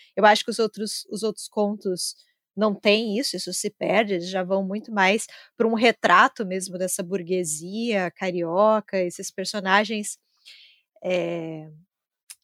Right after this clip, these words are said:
irrelevantes. Não sei se é essa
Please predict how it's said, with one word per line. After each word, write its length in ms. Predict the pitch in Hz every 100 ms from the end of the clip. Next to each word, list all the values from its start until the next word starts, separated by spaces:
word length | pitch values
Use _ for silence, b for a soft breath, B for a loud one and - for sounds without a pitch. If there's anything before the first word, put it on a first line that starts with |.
| _
irrelevantes. 1300 | - 339 392 349 247 190 220 349 349 214 175 - - _ _ _ _ -
Não 80 | 214
sei 220 | 262 269
se 100 | -
é 40 |
essa 280 | 226 - 214